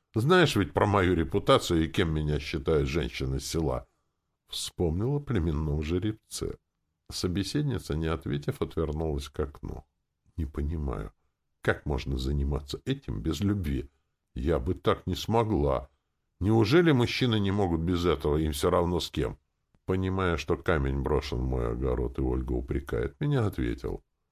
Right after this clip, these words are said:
"Если ты меня имеешь в виду, то всё, как правило, происходило по взаимному согласию,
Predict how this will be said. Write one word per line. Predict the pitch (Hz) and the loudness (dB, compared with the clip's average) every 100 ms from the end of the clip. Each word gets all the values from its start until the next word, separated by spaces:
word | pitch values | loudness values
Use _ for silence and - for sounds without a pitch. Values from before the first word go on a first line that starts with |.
| _ - | _ -6
"Если | 78 85 73 73 | 0 0 0 -2
ты | 67 69 | -2 -2
меня | 67 65 64 58 | 0 0 -2 -2
имеешь | 58 64 67 69 90 | -2 -2 -2 -4 -4
в | |
виду, | 107 120 143 143 _ _ _ - | -4 -2 -4 -6 _ _ _ -4
то | |
всё, | 92 - | -2 -2
как | 120 92 - | 0 -2 0
правило, | 92 92 87 76 | 2 4 4 2
происходило | 73 78 69 - 80 90 73 | 0 0 0 0 2 2 0
по | 71 | -2
взаимному | 67 69 82 73 64 64 67 | -4 0 2 2 0 -2 -2
согласию, | - 85 85 73 - - - | -2 -2 0 0 -2 -6 -6